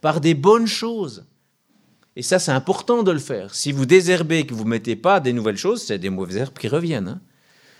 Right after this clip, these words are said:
Puis si vous n'avez pas fait de jardin, ben, faut en faire un peu une fois. Ma femme dit toujours que tout le monde doit faire du jardin pour comprendre la vie chrétienne. Donc, je l'ai dit maintenant, t'as vu ?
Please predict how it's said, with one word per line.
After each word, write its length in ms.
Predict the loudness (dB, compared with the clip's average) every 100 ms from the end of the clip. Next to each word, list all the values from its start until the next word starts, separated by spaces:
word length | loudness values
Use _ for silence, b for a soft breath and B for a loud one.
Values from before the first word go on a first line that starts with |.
| b b b -20
Puis 100 | -16
si 60 |
vous 60 | -14
n'avez 140 | -12
pas 140 | -10 -8
fait 180 | -6
de 40 | -4
jardin, 480 | -4 -4 -4 -4 -4
ben, 180 | -6
faut 220 | -10 -14 -12
en 80 | -12
faire 340 | -8 -8 -8
un 80 | -10
peu 140 | -14
une 80 | -16
fois. 180 | -14 -14
Ma 120 | -12
femme 200 | -8 -8
dit 120 | -6 -6
toujours 240 | -8 -8
que 100 | -8
tout 180 | -6 -4
le 60 |
monde 140 | -2 -2
doit 100 | -4
faire 180 | -6 -6
du 120 | -2
jardin 380 | -2 -2 -6 -6
pour 200 | -12 -8
comprendre 360 | -8 -4 -4
la 80 | -2
vie 120 | -4
chrétienne. 460 | -6 -10 -8 -10 -10
Donc, 320 | -16 _ -20 _ _ B B B B B B
je 140 | -8 -4
l'ai 120 | -2
dit 140 | -2
maintenant, 280 | -6 -8 -14 -18
t'as 120 | -16
vu ? 160 | -16